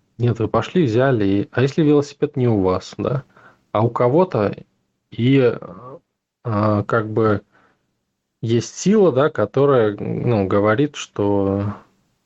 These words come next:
ты не должен там забирать у другого велосипед, да? Соответственно, вы будете хитрить, потому что есть, э, какой-то закон, да, который сильнее вас, да?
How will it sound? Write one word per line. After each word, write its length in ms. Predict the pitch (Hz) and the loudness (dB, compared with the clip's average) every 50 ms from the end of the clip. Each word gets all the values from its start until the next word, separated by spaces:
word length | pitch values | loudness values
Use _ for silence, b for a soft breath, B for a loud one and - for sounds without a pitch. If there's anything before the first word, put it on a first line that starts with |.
| _ _ - | _ _ -2
ты 100 | - 131 | 0 2
не 140 | 131 131 | 2 2
должен 540 | 123 117 135 123 110 95 104 101 98 98 95 | 2 2 2 0 0 0 0 0 0 -2 -2
там 200 | - 110 98 95 | -2 -2 -2 0
забирать 560 | 95 101 98 95 104 113 123 156 170 160 - | 0 0 -2 0 0 0 2 0 0 -2 -4
у 40 | 107 | -6
другого 360 | 98 101 101 98 110 117 113 104 | -6 -4 -2 0 0 0 0 0
велосипед, 640 | 101 95 95 92 - - - 101 - - 90 - | 0 0 0 -2 -4 -6 -10 -10 -6 -6 -6 -4
да? 180 | - 104 120 - _ _ b b b b b b b b b _ | -4 -4 -6 -6 _ _ b b b b b b b b b _
Соответственно, 460 | - - 127 120 160 170 170 - 131 | -6 -4 0 0 0 0 0 0 2
вы 80 | 123 135 | 2 2
будете 340 | 131 139 147 139 - - 127 | 2 0 -2 -2 -2 -8 -14
хитрить, 640 | - - 156 135 - - 107 104 98 95 - - - | -6 -6 -6 -4 -2 -2 -2 -2 -2 -4 -6 -8 -8
потому 300 | - 101 - 113 120 123 | -6 -2 0 0 0 0
что 200 | 120 - - 117 | -2 -2 -2 -2
есть, 480 | 110 110 120 120 113 - - _ _ - | 0 2 0 0 -2 -4 -10 _ _ -12
э, 200 | - - - - | -10 -8 -8 -4
какой-то 400 | - 117 110 - 131 117 - 113 | -4 -4 -2 -2 -2 -2 0 0
закон, 420 | 104 113 120 123 - 185 202 175 | 2 2 0 2 2 2 2 4
да, 120 | 123 113 117 | 2 2 0
который 580 | - - 101 98 - 135 127 127 110 101 95 - b b b b b _ | 0 -2 -4 -2 0 0 2 2 2 0 -2 -4 b b b b b _
сильнее 500 | - - - 113 113 127 135 127 117 107 | -8 -4 0 0 2 2 2 2 2 2
вас, 360 | 98 92 90 90 92 - - | 2 0 0 -2 -4 -8 -6
да? 260 | - 107 120 131 135 | -4 -2 -2 -2 -4